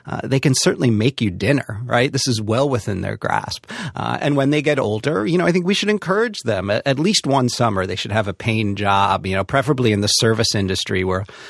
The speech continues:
people will treat them badly and they'll learn how to react and interact and behave.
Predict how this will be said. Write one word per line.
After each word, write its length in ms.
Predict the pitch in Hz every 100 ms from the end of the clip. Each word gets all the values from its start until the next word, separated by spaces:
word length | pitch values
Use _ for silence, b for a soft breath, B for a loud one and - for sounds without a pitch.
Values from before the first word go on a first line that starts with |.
| B
people 300 | - 151 143
will 100 | 123
treat 380 | 113 - 135 127
them 180 | 117 107
badly 560 | 90 101 101 92 90 90
and 220 | 92 95
they'll 180 | 101 104
learn 320 | 104 101 98
how 220 | 92 113
to 80 | 110
react 480 | 107 107 95 - 110
and 160 | 95
interact 580 | 147 160 117 85 - -
and 140 | -
behave. 500 | 107 104 117 101 -